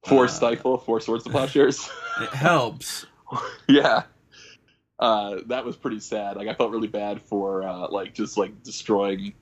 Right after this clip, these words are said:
Speaker 1: like, they were testing to bring it to the, to the Grand Prix, and I'm just like, "You're never gonna play against another deck with Stif-, with four Stifle,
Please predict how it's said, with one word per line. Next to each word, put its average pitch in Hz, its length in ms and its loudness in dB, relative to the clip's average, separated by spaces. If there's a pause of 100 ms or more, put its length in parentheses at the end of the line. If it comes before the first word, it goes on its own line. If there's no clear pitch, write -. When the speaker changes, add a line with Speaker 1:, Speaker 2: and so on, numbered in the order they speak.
Speaker 1:
like, 113 140 4
they 113 80 6
were 107 80 4
testing 107 540 0
to - 120 -2
bring 104 160 -2
it 98 120 -6
to 101 100 0
the, 87 400 -2 (200)
to 101 100 2
the 92 60 2
Grand 98 380 0
Prix, 87 320 -2 (300)
and 110 80 6
I'm 107 120 6
just - 200 2 (100)
like, 101 200 2 (380)
"You're 123 120 8
never 151 160 6
gonna 151 160 0
play 123 240 2
against 113 240 -6
another 107 160 -2
deck 107 260 -4
with 95 120 -6
Stif-, 104 320 -2 (100)
with 107 200 2
four 107 180 2
Stifle, 101 400 -2